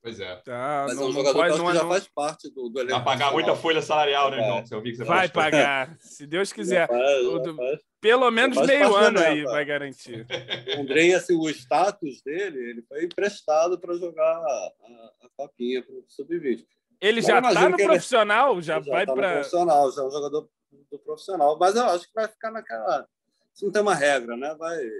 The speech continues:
Speaker 2: É porque ele é
Speaker 3: se tiver
Speaker 2: muito bom
Speaker 3: espaço,
Speaker 2: de bola, ele é
Speaker 3: é,
Speaker 2: muito
Speaker 3: se
Speaker 2: bom
Speaker 3: tiver
Speaker 2: mesmo.
Speaker 3: espaço, começar a jogar, fica. Se não tiver jogando, desce, vai pro sub-vinte. E aí,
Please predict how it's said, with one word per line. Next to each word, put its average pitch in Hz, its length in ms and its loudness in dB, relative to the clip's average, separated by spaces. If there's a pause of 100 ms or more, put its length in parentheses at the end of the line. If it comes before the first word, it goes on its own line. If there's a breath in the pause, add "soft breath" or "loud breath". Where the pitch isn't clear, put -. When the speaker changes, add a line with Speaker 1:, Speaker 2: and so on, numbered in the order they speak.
Speaker 2:
É 190 60 -14
porque - 240 -6
ele 262 120 2
é 294 40 6
Speaker 3:
se 277 60 2
tiver 196 220 2
Speaker 2:
muito 294 180 -6
bom 220 80 2
Speaker 3:
espaço, 247 240 2
Speaker 2:
de 285 80 -12
bola, 175 580 0
ele 143 100 -8
é 175 40 -4
Speaker 3:
é, 143 160 -6
Speaker 2:
muito 151 180 -8
Speaker 3:
se 208 60 -12
Speaker 2:
bom 185 80 -6
Speaker 3:
tiver 160 140 0
Speaker 2:
mesmo. 151 240 -4
Speaker 3:
espaço, 165 420 -2
começar 131 280 -14
a 139 40 -8
jogar, 160 420 -6
fica. 170 380 -4
Se - 120 -20
não 156 180 -16
tiver 147 300 -8
jogando, 135 540 -8 (400)
desce, 135 340 -2
vai - 120 -12
pro - 140 -16
sub-vinte. 135 680 -10
E - 20 -4
aí, 139 420 -2